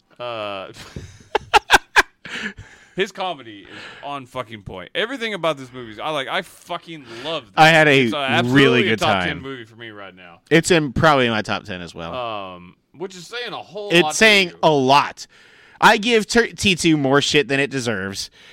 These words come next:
Speaker 2: Terminator one is the only one prior to this that I love as a movie.
Speaker 1: It's probably fifth out of the six movies.
Speaker 2: <laughs> It's, it's number one or two for me.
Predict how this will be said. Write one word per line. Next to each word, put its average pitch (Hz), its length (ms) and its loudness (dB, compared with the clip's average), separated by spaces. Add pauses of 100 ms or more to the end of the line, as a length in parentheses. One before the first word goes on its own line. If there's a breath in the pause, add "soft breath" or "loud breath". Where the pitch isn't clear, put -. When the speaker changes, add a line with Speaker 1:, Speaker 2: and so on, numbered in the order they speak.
(160 soft breath)
Speaker 2:
Terminator 190 380 6
one 156 160 4
is 135 100 0
the 139 120 4
only 151 180 2
one 143 180 2
prior 143 240 4
to 131 80 0
this 120 180 -4
that 117 120 -2
I 110 100 -2
love 110 480 2
as 143 240 2
a 156 40 4
movie. 165 480 -2
Speaker 1:
It's 190 100 -20
probably 110 220 -12
fifth 98 320 -16
out 92 120 -16
of 87 140 -20
the 90 140 -20
six - 280 -20
movies. 90 180 -18
Speaker 2:
<laughs> - 200 -6
It's, - 320 -6
it's 156 220 0
number 156 440 2
one 131 280 0
or 117 200 0
two 101 240 -8
for 92 160 -6
me. 82 280 -10